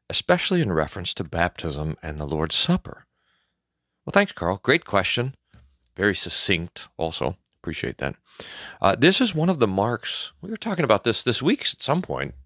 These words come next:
I can't remember Bible class or here on the Whatnot the podcast or Table Talk or something, is that, uh, most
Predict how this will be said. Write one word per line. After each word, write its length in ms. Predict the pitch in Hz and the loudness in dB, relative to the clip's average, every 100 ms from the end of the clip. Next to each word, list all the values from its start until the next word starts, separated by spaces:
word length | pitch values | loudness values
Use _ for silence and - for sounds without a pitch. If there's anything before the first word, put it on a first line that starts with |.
| _ - | _ -6
I 20 | |
can't 160 | 90 | -2
remember 280 | 85 85 82 | 0 2 2
Bible 300 | 67 73 80 | 2 0 0
class 360 | - 76 80 - | -2 -2 -2 -4
or 80 | 67 | -2
here 240 | 82 80 | 2 2
on 140 | 73 | 2
the 100 | 71 - _ - - - - - | -2 -6 _ -20 -20 -20 -20 -6
Whatnot 320 | 85 87 82 | -4 0 -2
the 60 | 78 | -4
podcast 680 | - 80 76 76 78 - - | -2 0 0 0 0 -2 -6
or 140 | - - _ - _ _ _ | -12 -16 _ -20 _ _ _
Table 300 | - 80 78 | -2 0 0
Talk 320 | - 73 76 | -2 -2 -2
or 60 | 73 | -2
something, 300 | - 76 78 - - - | -2 -2 -6 -8 -14 -6
is 160 | 113 101 | 0 2
that, 200 | 120 - - - - - _ _ _ _ - | 2 0 -6 -20 -20 -20 _ _ _ _ -8
uh, 220 | 98 - - _ _ _ | -6 -6 -10 _ _ _
most 720 | 117 113 120 175 202 - - | -2 4 6 6 2 -4 -6